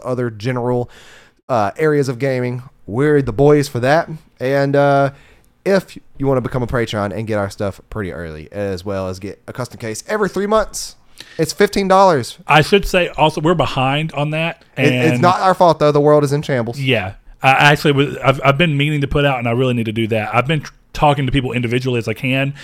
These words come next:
Speaker 2: Uh, I'm hoping to be able to get on that this week with
Speaker 1: Yeah.
Speaker 2: the custom cases. We are well behind, but my ability to do that
Speaker 1: Is
Speaker 2: shut down
Speaker 1: hampered by,
Speaker 2: and, <laughs> yeah.
Speaker 1: by the virus.
Speaker 2: Yeah,
Speaker 1: The
Speaker 2: so
Speaker 1: T virus.
Speaker 2: I, sadly, I don't have a printer that I own that can do that. It's a very expensive printer.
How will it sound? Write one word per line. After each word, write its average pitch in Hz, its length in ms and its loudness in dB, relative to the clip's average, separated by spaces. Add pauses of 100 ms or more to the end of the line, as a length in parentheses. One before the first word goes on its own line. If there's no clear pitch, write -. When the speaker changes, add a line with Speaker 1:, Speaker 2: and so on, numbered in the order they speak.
(240)
Speaker 2:
Uh, 120 160 0
I'm 120 240 0
hoping 160 380 0
to 139 60 -4
be 139 80 0
able 127 200 0
to - 60 -8
get 120 320 -4
on 113 180 -4
that 110 240 -4
this 110 220 -8
week 101 240 -6
with 110 80 -4
Speaker 1:
Yeah. 110 140 0
Speaker 2:
the 90 60 0
custom 87 160 -6
cases. 101 340 -8
We 147 100 2
are 160 200 4
well 135 400 0
behind, 139 460 -4 (320)
but 117 320 0
my 135 180 0
ability 131 360 -2
to 117 80 -4
do 127 160 -4
that 123 300 -2 (300)
Speaker 1:
Is 123 140 0
Speaker 2:
shut 127 180 2
down 117 380 0
Speaker 1:
hampered 131 500 -2
by, 110 300 2
Speaker 2:
and, 131 200 4
<laughs> - 60 -12
yeah. 104 200 0
Speaker 1:
by 117 280 2
the 107 120 -2
virus. 90 720 -6
Speaker 2:
Yeah, 95 160 -6
Speaker 1:
The 104 60 -14
Speaker 2:
so 110 220 0
Speaker 1:
T 131 160 -4
virus. 82 360 -4
Speaker 2:
I, 139 100 2
sadly, 175 580 2
I 143 100 2
don't 143 140 2
have 139 140 2
a 120 40 -2
printer 139 440 -2
that 113 160 0
I 117 100 0
own 120 380 0
that 107 120 -6
can 104 140 -6
do 104 140 -4
that. 101 180 -6
It's 98 140 -8
a - 20 -2
very 107 220 0
expensive 95 360 -10
printer. 104 320 -8